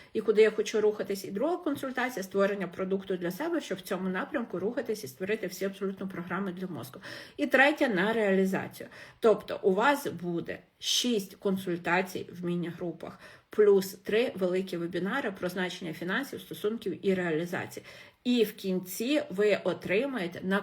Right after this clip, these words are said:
кожен продукт, який ви створите, кураторський сертифікат від Академії нейропсихології, е, нейропроекційної психології, від моєї академії. В сертифікаті буде написано, що ви автор і куратор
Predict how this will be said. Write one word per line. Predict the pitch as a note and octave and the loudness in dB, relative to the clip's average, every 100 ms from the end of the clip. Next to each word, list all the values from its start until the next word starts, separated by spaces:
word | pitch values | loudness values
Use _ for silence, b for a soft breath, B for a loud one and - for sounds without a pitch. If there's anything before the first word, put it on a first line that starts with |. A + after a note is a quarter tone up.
| G3 | 2
кожен | A#3 G#3+ D#3+ E3 | 4 4 0 -6
продукт, | - F#3 G3 F#3+ | -8 0 0 0
який | - F3+ | -6 -6
ви | D#3 | -4
створите, | E3+ - A#3 D4 C#4 | -6 -2 0 0 -2
кураторський | F3+ G3 G3 A3 G#3 - G3+ | -4 -2 -2 -2 -4 -4 -4
сертифікат | F#3+ F3 - F#3 - B3+ D4+ | -4 -8 -8 -8 -4 -4 0
від | G3+ F#3+ | 2 2
Академії | F#3 F#3 A3 C4 F#3+ | 2 0 -2 -2 -2
нейропсихології, | F#3 G3 F#3+ - F3+ E3 D#3 B3+ D4+ - _ _ _ - - | 0 -2 -4 -10 -4 -4 0 0 -2 -10 _ _ _ -16 0
е, | A3 G3 | 4 4
нейропроекційної | G3 A3 F#3+ F#3+ F#3+ - - E3 | 4 4 2 2 -2 -2 -6 -6
психології, | - G3 F3 F3 C4+ D4+ B B - | -10 -10 -6 -4 -4 -8 B B -2
від | G3+ | 2
моєї | G#3+ G3+ D#3+ | 4 4 2
академії. | F#3+ F#3 D#3 G#3 C4+ B B - | -2 -2 -2 -2 -4 B B -2
В | |
сертифікаті | - A3 - - A3 B3 D#4 A3+ | 2 4 2 0 0 0 2 -2
буде | F3+ A#3+ A3 | 0 2 2
написано, | G#3 F#3+ G#3+ F#3+ F#3+ D3 | 2 2 2 2 0 -6
що | - G#3+ | -2 0
ви | G3 G#3 - | 2 0 2
автор | A3+ A3+ G3+ - E3+ - - | 4 4 4 0 -6 -6 -2
і | A#3 G#3 | 2 2
куратор | - F#3 E3+ F#3 B3 B3 F3+ | 4 4 6 6 6 4 -4